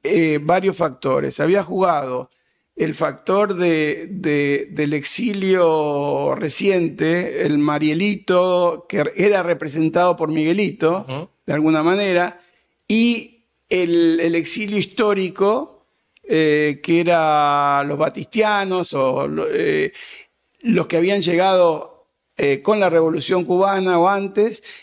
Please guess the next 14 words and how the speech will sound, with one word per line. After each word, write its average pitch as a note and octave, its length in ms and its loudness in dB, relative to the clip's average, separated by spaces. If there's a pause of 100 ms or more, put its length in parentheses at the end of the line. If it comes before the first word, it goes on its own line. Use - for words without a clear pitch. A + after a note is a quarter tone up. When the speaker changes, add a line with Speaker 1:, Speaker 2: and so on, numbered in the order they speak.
(160)
Speaker 1:
y, G3 420 0
eh, D3 240 0
que D#3+ 80 -2
era E3 120 2
gente E3 300 -2
más D3+ 220 -2
educada, F#3+ 680 0
que D3+ 80 -2
era D3+ 140 -2
gente D3 500 0
de D#3 140 4
otra C#3+ 720 0
capacidad C#3+ 380 -2
económica, G#3+ 640 -2